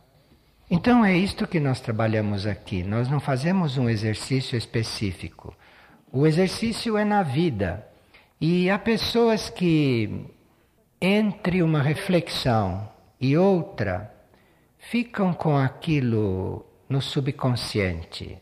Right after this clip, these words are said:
ou ficam com aquilo na mente, de forma que, em alguns, pode acontecer que a semana toda a mente fique, de uma certa forma, inclinada ou ocupada,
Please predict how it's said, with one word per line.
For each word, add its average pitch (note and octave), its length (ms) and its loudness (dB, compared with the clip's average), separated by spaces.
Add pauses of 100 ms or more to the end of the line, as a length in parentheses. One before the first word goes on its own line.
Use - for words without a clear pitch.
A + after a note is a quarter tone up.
(140)
ou D#3 160 2
ficam A#3 360 -2
com F3+ 180 -2
aquilo F3 400 2
na D3+ 180 2
mente, G#2+ 760 -2 (460)
de E3+ 140 0
forma B3+ 420 4
que, G#3+ 640 -2 (640)
em G3+ 160 2
alguns, F3+ 720 2
pode G3+ 320 4
acontecer G#3 640 0
que A3+ 120 -2
a G#3 60 2
semana A#3 560 2
toda D#3 640 2 (360)
a D#3+ 120 2
mente G#3 420 2
fique, G#3+ 600 -2
de D3 180 2
uma A3 160 4
certa D#3+ 380 0
forma, F3 640 4 (280)
inclinada F3 920 2
ou F3 260 6
ocupada, E3+ 880 0